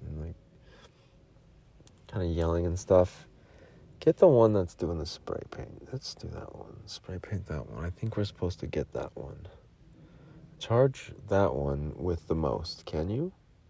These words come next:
Thanks. Okay. Is this the Boston ch-, police of chief, poli-, chief? Is this the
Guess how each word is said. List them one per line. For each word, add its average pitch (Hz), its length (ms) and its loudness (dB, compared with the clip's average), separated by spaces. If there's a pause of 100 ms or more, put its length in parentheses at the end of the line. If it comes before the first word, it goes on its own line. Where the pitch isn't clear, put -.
(760)
Thanks. - 560 -18 (160)
Okay. - 240 -20 (1900)
Is 113 80 0
this 160 140 6
the 175 120 10
Boston 120 640 8 (240)
ch-, - 200 -6
police 110 300 4
of 101 140 2
chief, 104 440 2
poli-, 98 200 2
chief? - 260 -2 (840)
Is 110 100 -8
this 151 180 0
the 175 180 10